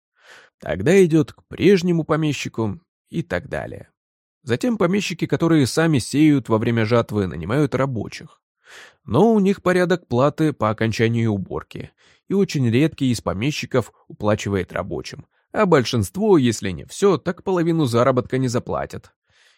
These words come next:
И суда никакого нет. Вот вам и конституция. Вот вам и парламент. Первая земля — это первое необходимое условие, которого народ должен добиваться. Фабрики и заводы, мне кажется, сами отойдут к рабочим.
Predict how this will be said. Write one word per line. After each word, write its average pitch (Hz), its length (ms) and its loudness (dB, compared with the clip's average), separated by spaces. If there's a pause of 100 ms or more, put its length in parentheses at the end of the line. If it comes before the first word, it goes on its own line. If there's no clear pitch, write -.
(140)
И 185 100 -4
суда 170 340 2
никакого 117 420 0
нет. - 300 -10 (520)
Вот 131 360 0
вам 208 200 2
и 175 40 0
конституция. - 880 -6 (380)
Вот 95 340 -2
вам 120 200 2
и 110 40 -2
парламент. 104 680 -2 (800)
Первая 208 360 6
земля — 170 340 4
это 143 200 0
первое 190 440 2
необходимое 165 560 0
условие, 151 640 2
которого 95 400 -6
народ 127 400 0 (200)
должен 127 400 0
добиваться. 110 680 0 (420)
Фабрики 104 460 0
и 110 100 0
заводы, 120 520 0
мне 123 200 0
кажется, 165 500 0 (260)
сами - 400 0
отойдут 87 440 -4
к - 60 -20
рабочим. - 520 -14